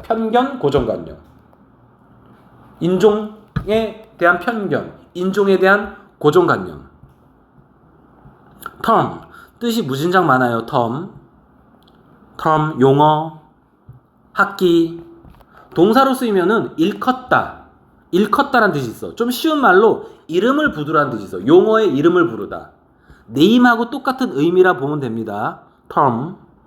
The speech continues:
고등학교 삼 학년 때 단어 나옵니다. 번역, 트랜슬레이션. 트랜스는 이쪽에서 저쪽으로 한 뜻이야. A에서 B, 이쪽에서 저쪽으로.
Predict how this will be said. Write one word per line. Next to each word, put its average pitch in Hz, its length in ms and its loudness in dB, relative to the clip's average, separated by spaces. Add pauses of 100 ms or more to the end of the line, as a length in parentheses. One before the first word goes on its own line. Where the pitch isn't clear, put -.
(800)
고등학교 123 340 0
삼 139 140 -2
학년 127 180 0
때 127 120 -2
단어 110 420 -4 (120)
나옵니다. 104 720 -2 (260)
번역, 143 320 0
트랜슬레이션. 127 800 0 (440)
트랜스는 190 960 2 (240)
이쪽에서 294 640 -4
저쪽으로 254 480 2
한 240 120 2
뜻이야. 98 720 -8 (1200)
A에서 233 440 4
B, 143 400 -2
이쪽에서 240 520 -2
저쪽으로. 160 720 2